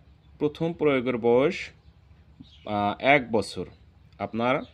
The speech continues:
বাছুর বা গরুর বয়স যখন এক বছর হবে তখন এই টিকাটি দিতে হবে। এর মাত্রা হলো এক মিলি করে দিতে হবে চামড়ার নিচে।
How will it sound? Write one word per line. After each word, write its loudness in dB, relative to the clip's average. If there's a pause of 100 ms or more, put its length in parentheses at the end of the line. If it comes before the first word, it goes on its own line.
(520)
বাছুর 0
বা 0
গরুর -2
বয়স 0
যখন -4 (360)
এক -2
বছর -8
হবে -2
তখন -4 (580)
এই -2
টিকাটি -4
দিতে -4
হবে। -2 (520)
এর -2
মাত্রা 0
হলো -2
এক 0
মিলি -6
করে -2 (460)
দিতে -6
হবে -4
চামড়ার 0
নিচে। -4